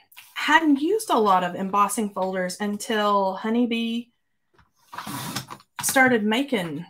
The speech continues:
ours, w-, until we started 'em. And now I'm like, where have embossing folders been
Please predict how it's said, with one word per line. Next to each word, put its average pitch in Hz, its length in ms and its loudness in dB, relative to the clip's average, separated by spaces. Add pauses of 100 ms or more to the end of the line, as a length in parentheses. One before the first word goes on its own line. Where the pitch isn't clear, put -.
(420)
ours, 185 600 0
w-, 220 180 -8
until 214 240 -2
we 214 100 0
started 214 360 0
'em. 156 260 -10 (140)
And 185 580 -2 (720)
now 202 580 0
I'm 196 180 -2
like, 180 280 -2
where 220 360 0
have 233 240 0
embossing 202 540 -2
folders 190 420 -6
been 190 440 -4